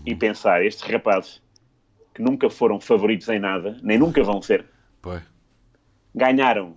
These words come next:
Speaker 1: cinco dos seis jogos
Speaker 2: Uhum.
Speaker 1: deste europeu.
Speaker 2: Pois.
Speaker 1: E mesmo que jogaram a, mesmo jogando à defesa, mesmo tendo um jogador ou outro irritante, sim senhor, mas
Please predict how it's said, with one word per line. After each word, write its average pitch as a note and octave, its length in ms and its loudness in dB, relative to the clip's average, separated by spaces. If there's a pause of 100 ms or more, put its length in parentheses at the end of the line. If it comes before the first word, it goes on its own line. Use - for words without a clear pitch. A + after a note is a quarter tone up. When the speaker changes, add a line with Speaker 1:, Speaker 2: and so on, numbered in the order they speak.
(160)
Speaker 1:
cinco - 500 -10
dos - 260 -2
seis C#3 180 2
jogos - 420 -2 (120)
Speaker 2:
Uhum. F#2 480 -12
Speaker 1:
deste A2+ 260 -2
europeu. A2+ 400 -2 (600)
Speaker 2:
Pois. C3 160 -2
Speaker 1:
E D3+ 40 0
mesmo F#3+ 320 0
que C#3+ 120 -8
jogaram E3 340 4
a, C#3 80 4 (100)
mesmo D#3 380 0
jogando C3 280 2
à A#2+ 40 4
defesa, - 480 -2 (500)
mesmo D3 380 0
tendo C3+ 320 -2
um D3 80 -4
jogador C3+ 380 -2
ou B2+ 120 0
outro C#3 220 0
irritante, G#2+ 500 -4 (760)
sim - 160 -6
senhor, G3+ 400 2
mas - 280 0